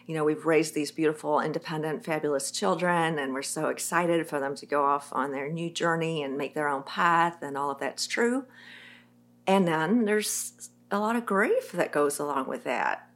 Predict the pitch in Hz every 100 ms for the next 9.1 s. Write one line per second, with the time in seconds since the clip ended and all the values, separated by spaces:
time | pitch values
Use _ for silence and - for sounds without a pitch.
0 | _ - 165 160 160 170 151 156 190 180
1 | 175 170 165 - 175 165 160 156 143 151
2 | 165 180 214 233 233 208 170 156 139 127
3 | 127 139 151 160 170 175 170 170 175 175
4 | 165 165 165 170 175 - 220 156 - 139
5 | 139 175 208 214 196 147 73 - - 151
6 | 151 151 156 151 165 160 185 185 156 139
7 | 135 143 151 151 156 - 175 185 151 123
8 | - 143 147 170 - 151 147 160 175 135